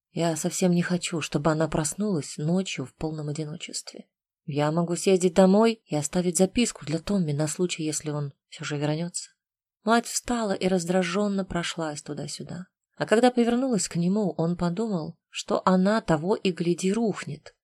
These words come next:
как подкошенная. «Послушай, Грэм, мне действительно нужно тебе кое-что рассказать про твоего брата. Если я не сделаю этого прямо сейчас, боюсь, потом у меня не хватит сил.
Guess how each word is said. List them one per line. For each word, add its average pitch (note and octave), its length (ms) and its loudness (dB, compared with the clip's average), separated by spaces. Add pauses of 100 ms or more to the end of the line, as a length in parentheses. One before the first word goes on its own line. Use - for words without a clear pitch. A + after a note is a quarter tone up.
(140)
как - 220 -4
подкошенная. F3+ 960 0 (480)
«Послушай, D3 920 -4 (400)
Грэм, D3 480 -4 (400)
мне D#3 480 2 (180)
действительно D3 680 -2
нужно C3+ 340 -2
тебе D3 300 4
кое-что C#3+ 420 -4
рассказать E3 640 -4
про C3 120 -2
твоего C#3 320 0
брата. C#3 420 -6 (280)
Если - 260 -2
я D#3+ 100 0
не E3+ 120 6
сделаю F3 520 2
этого C#3+ 300 -4
прямо C#3 340 -2
сейчас, - 520 -6
боюсь, D#3+ 460 0
потом D#3+ 320 -2
у D#3+ 40 2
меня D#3 200 -2
не D#3 80 -6
хватит - 400 -8
сил. - 320 -6